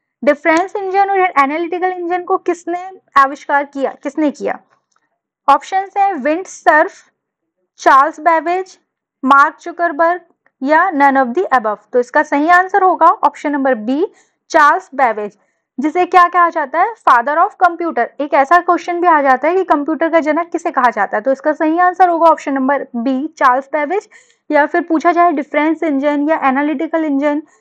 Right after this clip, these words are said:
का आविष्कार किसने किया, तो इसका आंसर भी होगा चार्ल्स बेबेज। अगला प्रश्न है, what type of storage device is U S B? यूएसबी किस प्रकार की स्टोरेज डिवाइस है?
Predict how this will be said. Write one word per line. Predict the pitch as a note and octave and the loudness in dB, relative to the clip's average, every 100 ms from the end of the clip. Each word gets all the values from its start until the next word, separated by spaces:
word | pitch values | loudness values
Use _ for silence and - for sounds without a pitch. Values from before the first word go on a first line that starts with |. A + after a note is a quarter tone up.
| _ - | _ 0
का | D4+ | 2
आविष्कार | C#4 - D#4+ D#4+ | 2 -2 2 2
किसने | E4 E4+ E4 D#4+ | 2 -4 -4 -2
किया, | D#4+ F4 | 2 2
तो | F4+ D#4 | 2 -2
इसका | C4+ D4 | 0 2
आंसर | C4+ B3 C4 | 0 0 -6
भी | B3 | -2
होगा | B3+ D#4+ | -2 -2
चार्ल्स | F4+ C#4+ A3+ - | -2 0 0 -4
बेबेज। | G#3+ F#3+ - - _ _ _ _ _ _ _ _ _ - - | -6 -6 -8 -20 _ _ _ _ _ _ _ _ _ -6 -4
अगला | A#3+ D4+ | 0 0
प्रश्न | D#4+ F4 F#4 | 0 -6 -4
है, | F4+ F#4 G4+ _ _ _ _ _ _ _ _ _ _ B3 | -4 -4 -8 _ _ _ _ _ _ _ _ _ _ 0
what | B3 C4 E4+ - - D4 | 4 6 4 0 -2 2
type | B3 B3+ _ C4+ | 2 0 _ 0
of | D4+ | 0
storage | D#4+ - - D4 C#4+ F4 E4+ B3+ | -2 -20 -6 -2 0 -2 -4 -4
device | A#3+ G3+ B3 _ _ - | 0 0 -2 _ _ -4
is | F4 F4 - A#3+ | -2 -2 -4 -2
U | D4 D#4 | 2 2
S | A#3+ A#3 | 2 -2
B? | A3 A3+ G3+ _ _ _ _ _ - | -10 -10 -12 _ _ _ _ _ -2
यूएसबी | C#4 D#4 D#4 C4+ C#4 F4+ | 2 4 2 0 0 0
किस | F4+ F#4+ F#4 | 0 -2 -2
प्रकार | - - C4 B3 A#3 | -4 -2 2 2 0
की | A#3 D4+ | -4 -8
स्टोरेज | D#4 C#4+ B3+ B3 B3 A#3+ | -8 -4 0 0 0 -2
डिवाइस | A#3+ A3+ A#3 A#3+ C4+ | 0 0 0 -6 -4
है? | G#3+ - | -2 -4